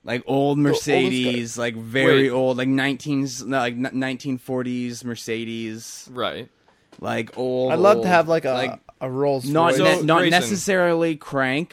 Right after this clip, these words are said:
Speaker 1: but, like, back when cars, you know, um, The Great Gatsby? Remember the car that he drives?
Speaker 2: Old, like, Lincoln or
Speaker 3: No idea what you're talking about.
Speaker 2: Rolls Royce or
Speaker 1: Really?
Speaker 2: something? What is
Speaker 1: It's
Speaker 2: it? No. Oh, Ben-,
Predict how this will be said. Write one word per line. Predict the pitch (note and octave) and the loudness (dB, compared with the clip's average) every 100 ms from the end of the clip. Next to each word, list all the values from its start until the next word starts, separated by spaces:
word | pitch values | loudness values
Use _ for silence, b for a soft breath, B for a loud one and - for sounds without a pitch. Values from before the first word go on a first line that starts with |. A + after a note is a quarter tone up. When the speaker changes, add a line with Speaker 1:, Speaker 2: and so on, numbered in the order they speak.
| A#2+ | -4
Speaker 1:
but, | C3+ A2+ | -2 0
like, | C3 B2+ A#2 | -2 -2 -4
back | C3+ C3 C#3 | -2 -2 -2
when | C#3+ C3 | -4 -6
cars, | - A#2+ A#2+ B2 B2 B2+ B B | -4 -4 -2 -2 -4 -8 B B
you | D3 | 0
know, | E3 E3 | 2 2
um, | D#3 D3 C3+ C3 B2+ A#2 | 4 4 2 2 0 -2
The | A#2 | -4
Great | B2 A#2+ | -4 -4
Gatsby? | B2+ B2+ B2 C#3 C#3+ D3+ | -2 -4 -6 -6 -6 -8
Remember | D3 C3 C3 | -10 -10 -10
the | B2+ | -10
car | C3 B2+ | -4 -2
that | A#2 | -2
he | B2 B2 | -6 -6
drives? | B2 B2 C3 F3+ - - _ - | -2 -2 -2 -4 -12 -20 _ -8
Speaker 2:
Old, | C3 A#2 | -8 -8
like, | A2+ B2+ - | -10 -10 -12
Lincoln | C3 C3+ D3+ C#3+ | -14 -14 -14 -12
or | C3+ B2 - - _ _ _ _ _ _ | -12 -14 -16 -20 _ _ _ _ _ _
Speaker 3:
No | A2 G2+ G2+ F#2+ | -18 -10 -6 -6
idea | F#2+ F2+ | -6 -8
what | F2 | -10
you're | |
talking | F2 F#2+ G#2+ G#2 | -14 -18 -18 -20
about. | G#3 - | -20 -12
Speaker 2:
Rolls | C3+ C3 B2 | -8 -8 -8
Royce | A#2+ A#2 | -6 -4
or | |
Speaker 1:
Really? | B2 D3+ | -4 -4
Speaker 2:
something? | D3+ D#3 | -6 -10
What | C#3 | -12
is | C3 | -10
Speaker 1:
It's | - - - | -12 -12 -16
Speaker 2:
it? | D#3+ _ _ - | -20 _ _ -18
No. | C#3 B2+ C3 - b b | -14 -12 -14 -18 b b
Oh, | E3 D3 | -4 -2
Ben-, | D3+ | -2